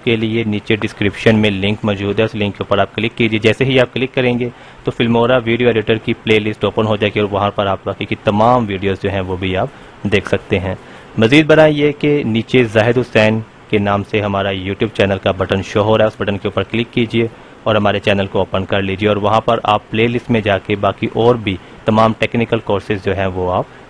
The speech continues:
सीख सकते हैं। और मज़ीद ये कि इस वीडियो के नीचे रेड कलर का सब्सक्राइब का बटन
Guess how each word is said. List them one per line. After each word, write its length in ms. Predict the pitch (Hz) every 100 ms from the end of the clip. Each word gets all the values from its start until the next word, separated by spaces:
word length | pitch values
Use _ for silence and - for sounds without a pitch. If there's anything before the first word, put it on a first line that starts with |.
| - -
सीख 180 | 101 -
सकते 320 | 95 - 92
हैं। 220 | 90 90 - - - - -
और 140 | 110 104
मज़ीद 400 | 110 104 123 127
ये 160 | 123
कि 160 | 120 127
इस 120 | 127
वीडियो 200 | 113 113
के 100 | 117
नीचे 300 | 107 104 113
रेड 280 | 95 98 120
कलर 320 | - 123 107 104
का 160 | - 107 107 -
सब्सक्राइब 460 | 123 - 117 104 -
का 80 | 104
बटन 360 | 95 92 101